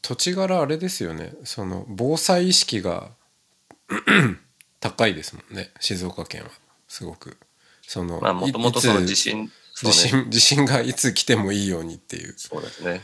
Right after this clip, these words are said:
Speaker 2: 小学校の時もそういう訓練を受けましたね。
Speaker 1: うん。
Speaker 2: ありましたし、まあ、多分これ、こういう話なんでしょうけど、うちのその、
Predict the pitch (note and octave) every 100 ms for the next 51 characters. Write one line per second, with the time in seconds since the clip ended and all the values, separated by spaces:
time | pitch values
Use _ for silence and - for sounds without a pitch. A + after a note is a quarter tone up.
0 | - - G2 F#2+ D#2 D2+ D2 C#2 - D#2+
1 | D#2+ B2+ - C3+ - - - _ _ D#2+
2 | D#2 D#2 D#2 - D2+ F2 - _ _ _
3 | _ _ - A#2 G#2 F#2 E2 D#2 E2+ _
4 | _ _ _ _ - G2+ G2 F#2+ - -
5 | - A2 A2 _ - - E2+ E2 F2 G#2
6 | F#2 F2 - F#2+ - F2+ E2+ D#2+ C2+ C#2+
7 | C#2+ C2+ C2 F#2 F#2+ F2+ - E2 D#2+ D2